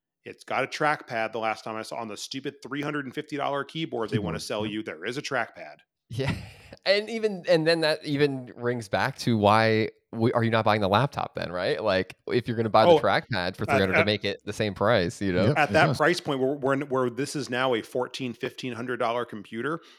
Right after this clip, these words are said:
Speaker 1: I have this thing to introduce you to. It's called the M two MacBook Air, and it's better
Speaker 2: Right.
Speaker 1: in every way.
Speaker 3: Yeah,
Speaker 2: Yeah.
Speaker 3: like,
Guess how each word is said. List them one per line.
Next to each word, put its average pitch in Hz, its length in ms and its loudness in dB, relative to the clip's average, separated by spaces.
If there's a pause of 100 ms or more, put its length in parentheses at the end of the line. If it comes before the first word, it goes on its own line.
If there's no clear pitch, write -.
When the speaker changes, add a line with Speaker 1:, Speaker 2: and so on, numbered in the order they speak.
(120)
Speaker 1:
I 120 100 -2
have 131 260 -4
this 135 140 -6
thing 127 240 -6
to 127 60 -12
introduce 113 520 -10
you 139 80 -10
to. 151 160 -6
It's 135 100 -10
called 117 240 -2
the 110 120 -10
M 117 160 -10
two 127 200 -8
MacBook 110 480 -6
Air, 117 320 -4
and 127 120 -8
it's 101 120 -12
better 110 280 0
Speaker 2:
Right. 101 80 -6
Speaker 1:
in 107 80 -10
every 107 260 -8
way. 95 220 -8 (120)
Speaker 3:
Yeah, 190 180 -2
Speaker 2:
Yeah. 82 200 2
Speaker 3:
like, 98 500 0